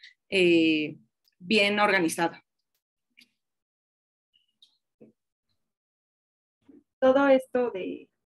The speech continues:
Speaker 2: del registro que se lleva se guarda en un disco duro externo de las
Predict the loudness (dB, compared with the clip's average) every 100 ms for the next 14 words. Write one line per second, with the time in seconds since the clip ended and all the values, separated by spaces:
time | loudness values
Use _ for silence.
0 | _ _ -12 -8 -6 -6 -8 -6 -4 -2
1 | -4 -6 -2 0 2 2 0 -4 -2 2
2 | 2 2 -4 -4 -6 -10 -14 -18 -18 -10
3 | -6 -6 -6 -10 -6 -4 -2 -2 -2 -2
4 | -4 -6 -4 -2 0 0 2 0 -4 -8
5 | -16